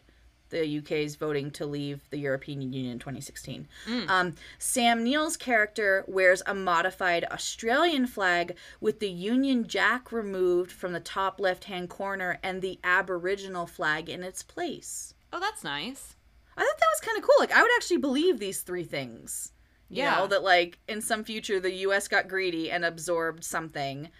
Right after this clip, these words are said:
Speaker 1: or, or
Speaker 2: <laughs> Colonialism.
Speaker 1: <laughs> you know? Yeah, yeah, exactly. U S isn't done yet. And that, and that something like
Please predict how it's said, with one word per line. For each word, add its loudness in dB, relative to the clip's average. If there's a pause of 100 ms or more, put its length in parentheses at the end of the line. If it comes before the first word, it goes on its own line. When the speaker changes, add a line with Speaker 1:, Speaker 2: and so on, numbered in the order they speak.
(160)
Speaker 1:
or, 10 (220)
or 4 (560)
Speaker 2:
<laughs> -2
Colonialism. 6
Speaker 1:
<laughs> -16
you 10
know? 12
Yeah, 10
yeah, 10
exactly. 6
U 2
S 4
isn't -2
done 6
yet. 2 (340)
And 4
that, 6
and -4
that 0
something -8
like -4